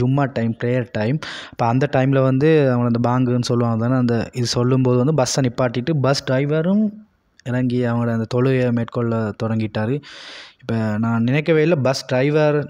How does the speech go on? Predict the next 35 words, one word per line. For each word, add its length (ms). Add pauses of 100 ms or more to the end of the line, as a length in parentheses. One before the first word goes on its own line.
இப்ப 140
இந்த, 520
அதை 120
பாருங்க, 400
மத்த 160
ஆட்களையும் 400
பாருங்க, 280
அந்த 380
கடைகள்ல 360
வேலை 280
செய்றவங்க 240
எல்லாமே 320
வந்து 240
இந்த 280
ரோட்டு 520
சைடு 260
பில்டிங், 400
அதுல, 300 (340)
அதை 220
விட 240 (200)
முன்னுக்கு 420
ஆளு 260
பார்த்தா 260
வந்து 300
முழு 360
ரோட்டையே 500
மறிச்சு 380
அதுலயே 380
அவங்களோட 480
தொழுகையை 380
தொடங்கிட்டாங்க. 640
அந்த 320
அளவுக்கு 300
அவங்க 160
வந்து 400